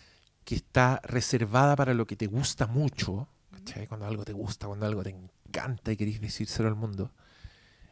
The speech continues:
creo que las redes sociales me lo arruinaron un poco. Creo que está decir que algo te gusta, como que no basta decir que algo te gusta o que algo es bueno. Entonces,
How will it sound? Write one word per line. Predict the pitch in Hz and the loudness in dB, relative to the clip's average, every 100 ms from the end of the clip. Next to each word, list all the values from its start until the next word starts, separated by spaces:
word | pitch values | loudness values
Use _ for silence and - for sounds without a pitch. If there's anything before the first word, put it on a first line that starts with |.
| - _ _ | -20 _ _
creo | - 143 | -2 0
que | 190 | 2
las | 190 147 | 0 0
redes | 175 | 0
sociales | - 160 139 165 | 0 2 4 4
me | 165 156 | 4 4
lo | 143 | 4
arruinaron | 123 98 104 160 160 | 2 0 4 4 4
un | |
poco. | 156 - - _ _ _ - 453 - _ _ - | 0 -2 -4 _ _ _ -6 -6 -6 _ _ -20
Creo | - 131 | -4 -2
que | 135 | -2
está | - 139 143 151 - _ - - - - - _ _ _ _ _ _ _ _ _ _ - - | 0 4 4 4 0 _ -20 -20 -20 -20 -20 _ _ _ _ _ _ _ _ _ _ -20 -10
decir | 127 123 - 156 160 - | 2 2 4 2 0 0
que | - | 2
algo | 147 156 151 | 6 6 4
te | 151 123 | 4 4
gusta, | 127 156 - - 165 | 6 6 4 4 4
como | 160 135 | 4 2
que | 120 | 4
no | 113 | 4
basta | 98 127 170 - - 95 | 6 4 4 0 -4 -6
decir | 98 - 90 | -4 -6 -6
que | 104 | -4
algo | 98 95 | -2 0
te | 101 | 0
gusta | 95 - - 107 117 | 2 0 0 0 2
o | |
que | 104 | 2
algo | 104 104 | 0 0
es | 95 | -4
bueno. | 110 113 101 | 0 2 2
Entonces, | 98 120 - 143 | -4 0 4 4